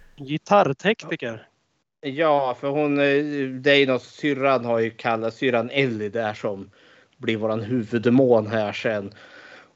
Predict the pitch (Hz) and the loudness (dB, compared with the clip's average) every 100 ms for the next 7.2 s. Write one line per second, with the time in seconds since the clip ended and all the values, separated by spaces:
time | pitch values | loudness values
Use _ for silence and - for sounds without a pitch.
0 | _ - 147 139 131 120 120 120 120 120 | _ -2 2 6 6 6 2 0 -2 0
1 | 113 127 117 113 110 117 113 113 135 143 | -2 -2 -6 -8 -6 0 0 -2 -2 0
2 | 180 160 123 - 131 95 113 - - 127 | 2 2 -2 -8 -10 -8 -8 -6 0 2
3 | 117 104 104 101 - 104 - 113 101 104 | 4 2 -4 -8 -10 -12 -6 -6 -4 -6
4 | 98 107 113 101 98 101 110 117 131 131 | -8 -4 -2 -4 -12 -10 -6 -2 0 0
5 | 131 135 127 113 110 - 127 104 101 101 | 2 4 4 0 -4 -4 -2 -2 -4 -12
6 | 92 _ _ _ _ _ _ _ _ - | -16 _ _ _ _ _ _ _ _ -20
7 | - 143 | -8 -8